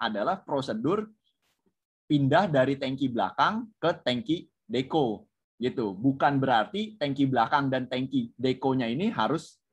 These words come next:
berbeda mix gitu. Jadi kalau di, di switch gas itu pertama kita udah, udah ini lah, kalau ada switch gas berarti gasnya beda dong. Enggak. Jadi ternyata switch gas itu lebih ke arah kita dari back gas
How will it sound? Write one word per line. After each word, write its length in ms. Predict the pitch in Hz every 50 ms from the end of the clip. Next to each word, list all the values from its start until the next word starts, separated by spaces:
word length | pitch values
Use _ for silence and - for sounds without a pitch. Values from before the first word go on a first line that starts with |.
| _ _ _ _ _ -
berbeda 480 | 123 120 117 113 110 107 113 113 127
mix 480 | 139 143 135 120 - - _ - - -
gitu. 240 | 104 107 - - 104
Jadi 400 | 92 92 101 139 156 160 156 - _ _ _ _ _ _ _ _ -
kalau 240 | 117 117 120 120 127
di, 640 | 123 120 123 123 123 127 123 123 123 123 120 120 - - _ _ _ _ _ _ _
di 180 | - 127 135 135 135
switch 340 | - 147 147 143 143 - 131 123
gas 160 | 147 135 135
itu 400 | 147 131 110 196 202 226 226 - - _ _ _ _ _
pertama 560 | - 127 120 120 131 147 190 208 196 - - _ -
kita 160 | 160 147 208
udah, 320 | 214 196 151 127 113 120 - 135
udah 140 | 131 123 127
ini 320 | 160 190 190 175 143 123 -
lah, 160 | 107 92 -
kalau 160 | 110 107 107
ada 80 | 110 120
switch 320 | 117 - 139 127 - -
gas 160 | 170 220 220
berarti 480 | - 123 101 101 101 - 208 214 214 - _ _ _ _ -
gasnya 320 | - 117 117 - 190 196
beda 400 | 185 190 190 170 156 156 156 156
dong. 320 | 151 147 151 151 156 156 - _ _ _ _ _ _ _ _ _
Enggak. 480 | - - 156 165 165 127 113 113 - -
Jadi 320 | - 104 98 110 156 170
ternyata 560 | - - - 110 98 90 - 151 175 208 214 - _ _ _ _ _ _
switch 320 | - 139 135 135 135 -
gas 240 | 120 135 123 - -
itu 240 | 110 - - 185 202
lebih 400 | 208 165 110 104 143 180 202 -
ke 80 | -
arah 400 | 110 101 95 - 147 185 190 - _ _ _ _ _ _ _ _ _ _
kita 400 | - 156 165 - - 151 143 147
dari 320 | 143 123 117 117 117 120
back 240 | 113 110 139 165 160
gas 640 | - 131 131 120 113 123 147 151 - - - _